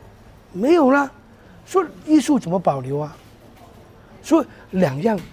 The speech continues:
还是要，我们要守住的，因为必须电影、电视还是艺术。当然我们不是画家，啊，不是音乐那种这么，这么厉害的创作人，不是书法，但是我们还是一种艺术。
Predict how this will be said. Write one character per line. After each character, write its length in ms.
还 160
是 260
要， 180
我 60
们 160
要 100
守 300
住 220
的， 100
因 120
为 100
必 220
须 200
电 220
影、 160
电 180
视 220
还 180
是 160
艺 140
术。 180
当 140
然 100
我 140
们 160
不 160
是 140
画 280
家， 320
啊， 100
不 200
是 120
音 320
乐 200
那 160
种 160
这 100
么， 100
这 140
么 120
厉 200
害 140
的 80
创 240
作 120
人， 120
不 100
是 140
书 260
法， 300
但 140
是 80
我 140
们 80
还 180
是 140
一 20
种 180
艺 140
术。 220